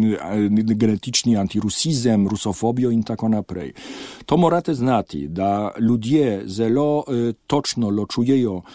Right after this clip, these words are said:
med Rusi kot narodom, ru-, rusko kulturo, rusko umetnostjo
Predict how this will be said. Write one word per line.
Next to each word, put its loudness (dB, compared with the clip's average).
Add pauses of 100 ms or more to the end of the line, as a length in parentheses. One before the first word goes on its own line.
(240)
med 2
Rusi 0
kot -4
narodom, 0 (420)
ru-, 4
rusko 2
kulturo, 0 (300)
rusko 2 (440)
umetnostjo 0